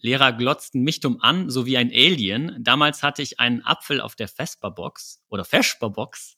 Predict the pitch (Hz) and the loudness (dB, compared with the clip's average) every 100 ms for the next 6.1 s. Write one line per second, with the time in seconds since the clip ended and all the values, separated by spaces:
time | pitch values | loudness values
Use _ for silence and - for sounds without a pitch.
0 | _ - 104 117 107 107 104 101 110 190 | _ -12 -8 -6 -6 -6 -8 -6 -6 -8
1 | - - - - _ _ _ _ - 160 | -16 -16 -16 -20 _ _ _ _ 2 4
2 | 196 190 - 156 147 175 190 165 131 - | 4 2 2 2 2 2 0 0 -2 -2
3 | 120 113 135 107 - - - - - _ | 0 2 0 -4 -8 -12 -10 -10 -10 _
4 | _ _ _ _ _ _ - - 185 165 | _ _ _ _ _ _ -6 4 6 6
5 | 147 139 - 151 147 117 98 104 123 - | 6 6 4 0 0 0 -2 -2 -2 -6
6 | - | -18